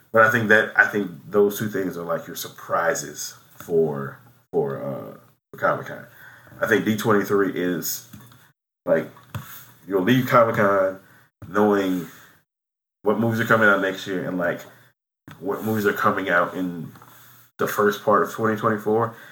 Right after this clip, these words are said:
and then you get to D twenty-three and they do the same thing where they fill in the gaps with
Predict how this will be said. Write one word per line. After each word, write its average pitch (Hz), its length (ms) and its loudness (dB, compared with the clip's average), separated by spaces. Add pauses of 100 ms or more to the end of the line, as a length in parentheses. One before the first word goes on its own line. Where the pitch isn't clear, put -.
(120)
and 98 100 -10
then 95 80 0
you 95 60 -4
get 101 140 0
to - 80 -10
D 107 120 0
twenty-three 104 500 2
and 90 80 -2
they 92 80 0
do 101 140 0
the 95 80 -2
same 98 260 0
thing 90 320 -2 (360)
where 98 180 2
they 95 100 4
fill 110 380 2
in 101 80 2
the 92 80 -2
gaps - 640 -8
with 90 320 -4